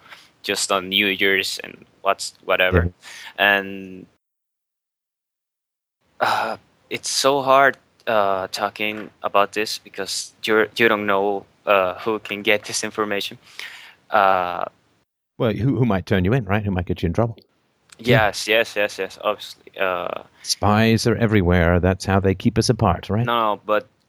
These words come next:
Speaker 1: actually, the Sabine is actually spying because one of my uncles was a Sabine officer, and he told me,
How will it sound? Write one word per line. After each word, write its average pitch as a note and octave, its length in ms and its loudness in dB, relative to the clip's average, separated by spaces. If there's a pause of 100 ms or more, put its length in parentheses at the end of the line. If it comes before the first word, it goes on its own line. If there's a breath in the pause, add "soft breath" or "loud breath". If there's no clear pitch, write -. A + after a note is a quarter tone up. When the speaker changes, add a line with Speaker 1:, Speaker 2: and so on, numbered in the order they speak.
Speaker 1:
actually, G#2+ 500 -6
the G2+ 160 -2
Sabine A2 480 -4
is - 200 -8
actually G2+ 340 -4
spying G#2+ 400 -2
because G2 320 -8
one A2+ 160 -2
of C3+ 60 -6
my A#2 140 -2
uncles G#2+ 540 -2
was F#2 340 -4
a G2 200 2
Sabine B2 380 -4
officer, F#2+ 480 -2
and G2 220 -8
he A#2+ 200 -10
told G2+ 300 0
me, G#2 260 -10